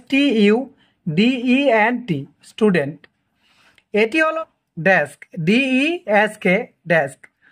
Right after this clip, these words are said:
ছাত্রছাত্রীরা যেটাতে বসে আছেন এই যে এগুলোর নাম হলো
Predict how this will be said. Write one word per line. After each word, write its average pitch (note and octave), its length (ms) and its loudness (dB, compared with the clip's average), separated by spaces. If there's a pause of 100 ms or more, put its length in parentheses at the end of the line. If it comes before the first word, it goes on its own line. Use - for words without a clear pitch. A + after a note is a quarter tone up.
(960)
ছাত্রছাত্রীরা D4+ 800 0 (160)
যেটাতে C4+ 320 2 (120)
বসে G#3 300 0
আছেন F#3+ 200 0
এই A3 200 4
যে F3+ 100 2 (500)
এগুলোর A#3 340 0
নাম B3+ 280 2
হলো C#4+ 180 0